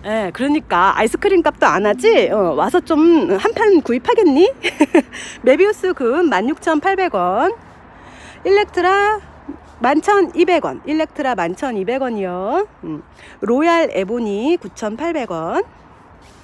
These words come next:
화이트 그린이 팔천사백 원. 음. 이런 식으로 소소하게 있어요. 예.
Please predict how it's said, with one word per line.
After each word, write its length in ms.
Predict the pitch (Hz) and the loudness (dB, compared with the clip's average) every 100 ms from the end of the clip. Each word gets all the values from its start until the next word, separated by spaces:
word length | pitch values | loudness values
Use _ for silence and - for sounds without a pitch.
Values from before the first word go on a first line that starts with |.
| - - - - - - | -20 -20 -20 -20 -20 -6
화이트 340 | 392 403 392 | -4 -2 -2
그린이 480 | 302 226 269 392 311 | -4 -2 0 2 0
팔천사백 880 | 370 381 381 415 392 370 311 320 320 | -4 -6 -6 -2 0 0 -2 -4 -4
원. 260 | 160 151 - - - 185 | -6 -12 -16 -20 -20 -14
음. 280 | 170 151 175 - - - - - - | -14 -14 -16 -20 -20 -20 -20 -20 -14
이런 120 | 208 208 | -10 -6
식으로 340 | 214 196 202 | -2 -2 -2
소소하게 480 | - 370 381 349 - | -6 -4 -2 -2 -2
있어요. 680 | 165 - 180 156 151 160 160 | -6 -6 -6 -6 -6 -6 -6
예. 140 | 160 | -8